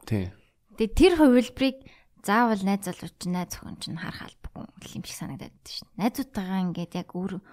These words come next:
Speaker 2: одоо өөр өөрийнхоороо гэх юм уу, байхыг хүсээд байдаг. Тэгээ найз залуу, найз охин байгаад бол бас контрол явна сте тэр чинь нэг юм. <laughs> Үгүй юу.
Speaker 1: Мгм.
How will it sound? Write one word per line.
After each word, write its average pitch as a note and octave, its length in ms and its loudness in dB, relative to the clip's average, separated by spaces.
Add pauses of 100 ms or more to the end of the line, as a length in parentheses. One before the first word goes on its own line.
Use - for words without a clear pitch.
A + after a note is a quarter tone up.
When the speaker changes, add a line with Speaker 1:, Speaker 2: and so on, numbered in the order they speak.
(520)
Speaker 2:
одоо F3 120 -12 (600)
өөр C#4 400 6
өөрийнхоороо F3 600 2
гэх - 160 -16
юм E3 200 -2
уу, - 120 -4 (1300)
байхыг F#3 360 -4
хүсээд A#3 400 2
байдаг. A3+ 300 -2 (800)
Тэгээ A3+ 160 0
найз A#3 240 4
залуу, G3 300 0
найз G3+ 260 0
охин F#3+ 240 -2
байгаад F#3 300 -4
бол F3+ 100 -8
бас - 240 -14
контрол G3 320 -4
явна F#3+ 320 -2
сте - 220 -18 (100)
тэр E3+ 140 -12
чинь E3+ 260 -10
нэг E3+ 100 -10 (140)
юм. B3+ 80 2 (540)
<laughs> - 420 -18
Үгүй G3 400 -2
юу. F#3 80 -6 (560)
Speaker 1:
Мгм. G2+ 240 -8